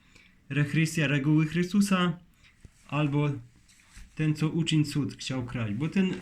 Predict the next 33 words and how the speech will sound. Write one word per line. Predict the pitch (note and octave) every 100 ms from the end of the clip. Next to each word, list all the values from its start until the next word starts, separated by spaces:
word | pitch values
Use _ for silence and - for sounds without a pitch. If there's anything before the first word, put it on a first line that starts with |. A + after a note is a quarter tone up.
| - D3+
na | D#3+
prawicy | F3 E3+ F3+ - F#3+
Łotr | E3 F3 -
ma | E3+ E3 D3
zaklepany | D#3 F3 F3 F3+ E3 C3+ B2+
raj, | B2 C3+ C3+
będzie | D3 C#3 D3
w |
raju, | D#3+ D#3+ B2+ A2
bo | B2+
raj | C#3+ C#3
będzie | D3+ C3 B2+
na | B2+
ziemi, | B2 B2 D#3+ G3+ G3 - - -
ale | D#3 D#3+ - - - - _ _ -
też | E3+ -
mieli | D3+ D3+
pisma, | D3 F3+ F3 D#3
faryzeusze | D#3 D3+ C#3+ D#3 E3 D#3+ D#3
nie | D3+
uwierzyli, | D3+ D#3 D3+ E3 D3 B2
że | C#3
przyjechał | - D#3+ D3 C#3+
Mesjasz | C#3 E3 D#3 D3+ -
na, | C3+ A#2+ -
na | C#3+
osiołku, | C3+ - F#3+ F3 D#3+
król | D3 D3+ B2+
wjechał. | C3+ B2 A#2+ A#2+ - - - _
To | C3+
bądźcie | A#2 F#3 G3 - E3
mądre, | G3+ F#3 B2+ B2+
dziewice. | B2+ B2 C3 A#2+ C#3 C3